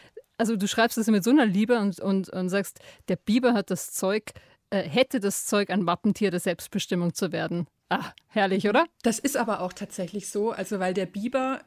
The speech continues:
Speaker 2: der schert sich halt nicht drum, wenn am Ufer dann jemand steht und zetert, weil er ihm ein Stück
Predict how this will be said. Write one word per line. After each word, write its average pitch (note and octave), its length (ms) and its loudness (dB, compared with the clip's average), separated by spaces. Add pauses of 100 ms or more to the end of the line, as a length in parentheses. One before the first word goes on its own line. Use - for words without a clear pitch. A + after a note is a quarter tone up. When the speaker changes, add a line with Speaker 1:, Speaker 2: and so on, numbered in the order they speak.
(260)
Speaker 2:
der G3+ 160 -4
schert A3+ 400 -4
sich - 340 -8
halt F3+ 320 -4
nicht F3+ 260 -8
drum, G3+ 440 -2
wenn F#3+ 460 -2 (240)
am F#3 300 -2
Ufer G#3+ 420 0
dann F3 240 0
jemand F3+ 360 -2
steht G3+ 300 -2
und F3+ 160 -6
zetert, F#3+ 420 0
weil E3+ 200 0
er F3 100 -2
ihm F3+ 240 -4
ein F3 40 -6
Stück - 380 -10